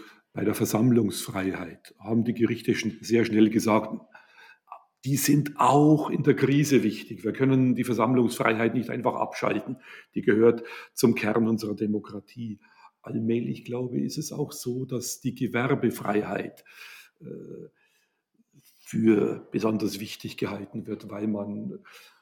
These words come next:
zu Recht das Gefühl hat, wir können nicht, äh, die ganze, äh, mittelständische Wirtschaft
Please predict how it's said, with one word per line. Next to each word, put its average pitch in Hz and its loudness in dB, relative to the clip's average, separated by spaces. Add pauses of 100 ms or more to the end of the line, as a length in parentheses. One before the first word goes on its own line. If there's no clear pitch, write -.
(120)
zu 113 -2
Recht 110 -2
das 110 -6
Gefühl 113 -6
hat, 107 -4
wir 107 -4
können 113 0
nicht, 107 -8 (380)
äh, 113 -2
die - -6
ganze, 113 -2
äh, - -6
mittelständische 113 -4
Wirtschaft 127 -2